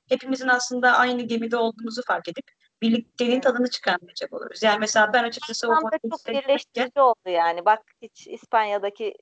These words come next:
Speaker 2: biriyle, Türkiye'deki biri, işte atıyorum Amerika'daki biriyle. Ben mesela ev-, e-, evvelsi gün gene böyle bir video konferans yaptık.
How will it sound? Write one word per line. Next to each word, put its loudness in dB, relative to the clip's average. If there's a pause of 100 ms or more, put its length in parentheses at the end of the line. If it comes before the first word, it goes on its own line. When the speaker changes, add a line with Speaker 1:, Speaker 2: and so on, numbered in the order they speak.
Speaker 2:
biriyle, 0
Türkiye'deki -6
biri, -2
işte -4
atıyorum -2
Amerika'daki 0
biriyle. 2
Ben 4
mesela 2
ev-, -2
e-, -6
evvelsi 6
gün -10
gene -2
böyle 2
bir -10
video -4
konferans -6
yaptık. -6